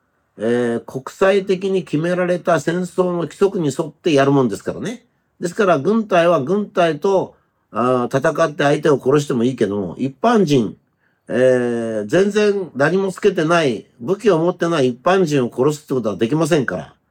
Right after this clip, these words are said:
これは虐殺ですから、戦争犯罪ですからね。ですから、この図が本当であれば、つまり、中国がミサイルで日本を狙っているならですね、これは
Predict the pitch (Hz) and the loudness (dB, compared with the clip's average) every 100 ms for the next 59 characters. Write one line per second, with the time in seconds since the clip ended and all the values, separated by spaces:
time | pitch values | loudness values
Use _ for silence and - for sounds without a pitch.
0 | _ _ _ - 156 - 139 - 190 165 | _ _ _ 0 0 2 0 2 0 2
1 | 175 151 120 101 170 180 180 165 170 131 | -2 -2 -2 -2 0 2 2 2 0 0
2 | 98 82 - 82 123 208 - _ _ _ | -4 -8 -12 -4 0 0 -2 _ _ _
3 | _ - 180 190 180 220 175 226 226 175 | _ -4 -2 2 0 0 0 2 2 -2
4 | - 120 175 185 156 190 196 190 190 151 | -12 -4 2 2 2 -2 -2 0 2 0
5 | 92 82 - _ - 175 147 127 _ _ | -2 -8 -12 _ -2 0 0 -2 _ _
6 | _ - - 202 220 175 127 127 135 135 | _ -20 -4 2 4 4 0 2 0 0
7 | 135 190 196 147 120 156 131 110 139 185 | 0 0 2 0 0 0 0 2 2 2
8 | 165 156 123 139 180 - 185 190 185 156 | 2 0 2 0 0 -4 0 2 2 2
9 | 170 160 - - 113 101 80 _ _ _ | 2 0 -2 -10 -8 -8 -10 _ _ _
10 | _ 170 202 208 | _ 2 6 6